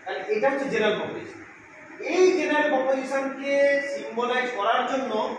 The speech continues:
পরিমাণ লাগে, তাই না? পরিমাণক ব্যবহৃত হয়। আমরা এ বচনে একরকম পরিমাণক ব্যবহার করি,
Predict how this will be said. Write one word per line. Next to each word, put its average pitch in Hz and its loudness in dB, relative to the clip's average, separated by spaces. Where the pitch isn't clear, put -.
পরিমাণ 208 2
লাগে, - -8
তাই - -6
না? - -4
পরিমাণক 240 2
ব্যবহৃত 202 4
হয়। - -6
আমরা 208 2
এ 208 6
বচনে 226 2
একরকম 214 2
পরিমাণক 208 2
ব্যবহার 202 2
করি, 202 -2